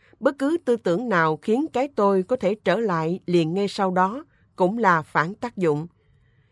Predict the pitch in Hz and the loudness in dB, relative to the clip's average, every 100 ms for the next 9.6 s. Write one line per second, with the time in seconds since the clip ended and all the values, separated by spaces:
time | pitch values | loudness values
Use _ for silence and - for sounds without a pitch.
0 | _ 208 208 190 226 262 196 190 262 _ | _ 4 6 6 2 0 2 2 -2 _
1 | _ _ 220 240 214 190 180 202 175 170 | _ _ -4 -2 2 2 2 2 2 0
2 | 269 226 214 214 _ - 175 175 175 170 | -2 -4 -2 -4 _ -2 -2 -2 -2 -2
3 | - 202 262 269 170 190 220 226 320 190 | -2 -2 -2 0 -2 0 0 -2 -2 -2
4 | 156 165 - _ _ _ _ _ _ 269 | -2 -2 -12 _ _ _ _ _ _ -6
5 | 294 262 247 - 226 - 277 339 269 269 | 0 2 2 0 -6 -6 -6 -4 -2 -2
6 | 330 240 196 180 156 151 _ _ _ _ | -2 -4 -2 -2 -2 -6 _ _ _ _
7 | - 202 190 202 214 208 214 220 240 277 | 0 4 4 2 2 2 0 0 0 -2
8 | - 330 _ _ _ _ - 208 208 208 | -4 -10 _ _ _ _ 0 4 4 4
9 | 254 254 _ - 254 240 | -2 -2 _ 2 2 2